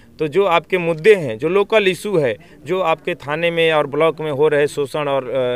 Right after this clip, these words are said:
द-, दलाली है, या फिर, अ, एक, अम, अ, कस्बे में आप रहने को मजबूर हैं और सरकारी योजनाओं में, चाहे वो इंदिरा आवास हो,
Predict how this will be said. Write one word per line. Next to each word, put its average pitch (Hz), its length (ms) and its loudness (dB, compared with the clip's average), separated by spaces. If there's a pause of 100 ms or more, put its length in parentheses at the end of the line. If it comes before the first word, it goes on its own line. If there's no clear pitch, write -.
(140)
द-, 113 300 -8
दलाली 147 420 0
है, 123 280 0 (300)
या 165 100 2
फिर, 175 240 0
अ, 160 40 -2 (680)
एक, 160 460 2
अम, 127 320 -6
अ, 123 540 -8 (120)
कस्बे 165 300 0
में 175 240 2 (240)
आप 143 180 0
रहने 151 520 0
को 165 120 -4
मजबूर 156 420 -2
हैं 156 160 2
और 143 80 0
सरकारी 143 560 -2 (200)
योजनाओं 139 440 0
में, 151 320 -4
चाहे 135 220 -2
वो 135 140 0
इंदिरा 151 260 0
आवास 160 340 2
हो, 165 180 -2